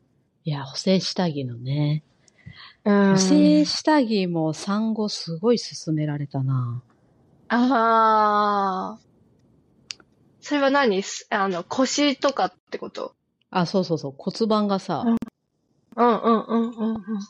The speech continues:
Speaker 1: まあ、なんかなんやかんや結局生活してたら戻-、戻-、戻っていたんですけど。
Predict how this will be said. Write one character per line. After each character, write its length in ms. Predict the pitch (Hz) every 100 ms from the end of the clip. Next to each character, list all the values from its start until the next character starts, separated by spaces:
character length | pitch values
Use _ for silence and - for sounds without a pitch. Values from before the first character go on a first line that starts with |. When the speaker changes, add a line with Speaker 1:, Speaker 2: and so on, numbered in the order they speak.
| _ _ _ _ _
Speaker 1:
ま 80 | 214
あ、 0 |
な 120 | 226
ん 40 | 269
か 120 | 175
な 120 | 175
ん 80 | 208
や 160 | 254 262 _ _ -
か 120 | 302
ん 40 |
や 140 | 262 165
結 180 | -
局 480 | - 190 202 196 185 -
生 180 | - 220
活 240 | 220 220
し 120 | -
て 40 | -
た 60 |
ら 60 | 147
戻-、 320 | 151 165 175
戻-、 420 | 190 165 175 - - _ _ _
戻 180 | 180 208
っ 40 |
て 100 | 220
い 60 | 147
た 140 | 147
ん 60 | 139
で 80 | 120
す 80 |
け 100 | -
ど。 280 | - 123 110